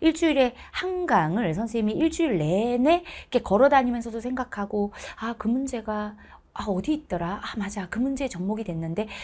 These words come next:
이렇게 막 떠올리면서 일주일간 이 한 강의 교재를 준비하거든요. 그래서 이거를 땡겨서 미리 교재로 만들면 그만큼 퀄리티가 떨어질 것 같은 거예요. 왜냐하면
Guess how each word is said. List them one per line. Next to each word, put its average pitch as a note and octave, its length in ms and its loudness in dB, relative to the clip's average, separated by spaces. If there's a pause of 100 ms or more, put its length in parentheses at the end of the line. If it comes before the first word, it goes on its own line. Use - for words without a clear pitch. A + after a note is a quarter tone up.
이렇게 D#4+ 200 2
막 A3 280 -2
떠올리면서 B3 720 2
일주일간 D#4+ 720 4
이 E3+ 180 0
한 E4 260 -2
강의 E3 300 0
교재를 D#3+ 340 -2
준비하거든요. D#3 720 -2 (280)
그래서 A3 260 0 (220)
이거를 B3 280 2
땡겨서 D#4+ 440 2
미리 B3 260 4
교재로 G3+ 320 2
만들면 G3 720 0
그만큼 F4 440 4
퀄리티가 C#4+ 420 -2
떨어질 G4+ 340 2
것 F#3 80 0
같은 D3+ 300 -6
거예요. D3 200 -6
왜냐하면 A#3+ 380 4